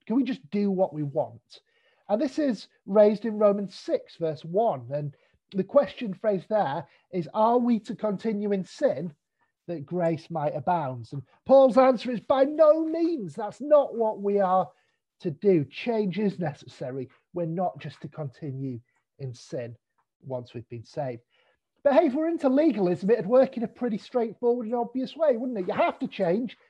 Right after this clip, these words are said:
to be accepted. When we understand the scriptural truth that we're accepted as sinners, we're accepted not on the basis of what we do, it becomes a little bit more complicated and nuanced to work through.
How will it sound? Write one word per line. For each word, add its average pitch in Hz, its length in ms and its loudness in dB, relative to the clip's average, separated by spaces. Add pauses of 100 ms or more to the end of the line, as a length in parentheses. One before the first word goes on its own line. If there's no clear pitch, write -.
(300)
to 180 100 -8
be 185 140 -2
accepted. 170 680 -6 (280)
When 254 280 4
we 254 280 0 (140)
understand 233 560 2
the 170 60 -2
scriptural - 580 -6
truth 254 320 -4
that - 120 -8
we're 254 340 4
accepted - 880 -4 (480)
as 190 140 -2
sinners, 320 480 -8
we're 185 100 2
accepted 202 540 0
not 233 200 -2
on 226 120 -4
the 214 100 -2
basis 208 460 -4
of 180 80 -4
what 190 180 2
we 165 120 0
do, 196 420 -2 (680)
it 202 120 -6
becomes 196 340 -2
a 185 60 4
little 190 220 0
bit 170 200 -6
more 160 380 -4 (360)
complicated 196 600 0
and 180 200 -4
nuanced 165 560 -4 (280)
to 143 120 -14
work 127 280 -12
through. 131 300 -12